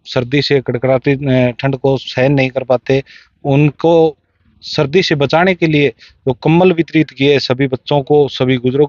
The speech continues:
को, सभी माता बहनों को, तो इनका बहुत, मतलब, मैं अपने, अ, समिति की तरफ से बहुत, बहुत दिल की गहराई से धन्यवाद करता हूं। और ये हमारे पंतालीसा क्षेत्र में एक मानवता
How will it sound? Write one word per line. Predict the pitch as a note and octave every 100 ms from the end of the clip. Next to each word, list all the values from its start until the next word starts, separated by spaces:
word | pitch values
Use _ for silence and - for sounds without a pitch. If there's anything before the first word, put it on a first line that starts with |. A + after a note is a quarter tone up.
| -
को, | D3 C3+
सभी | C3+ C3+
माता | B2+ B2+ C#3+
बहनों | B2+ A2 C3+
को, | C3+ D3 C#3 - - - -
तो | B2+
इनका | C#3 C3+ D#3 D3+
बहुत, | A#2 B2+ D3 D#3+ D#3 - - _ _ C3
मतलब, | C3 D3 D3
मैं | D3+ D3+ D3+ _ D3+
अपने, | C3 D3 C#3+
अ, | D3 - - C3+
समिति | C3+ C3 B2+ C3 C#3 D3+
की | D3+
तरफ | D3 D3
से | - C#3+
बहुत, | A#2 B2 C3
बहुत | C#3+ C3+
दिल | C#3+
की | C#3+ D3
गहराई | A#2+ A2 A#2+
से | -
धन्यवाद | A#2+ G#2+ B2 C3+ B2+
करता | C3 -
हूं। | C#3 C#3+ D3 - - _ -
और | C#3+ D3
ये | C#3 D#3
हमारे | B2 A#2+ A#2+ C3 D3
पंतालीसा | D3 C3 C#3 C#3 D3
क्षेत्र | C#3 - C#3
में | C#3 C#3
एक | C#3+ C3
मानवता | C3 C3+ C#3 - D3 C#3+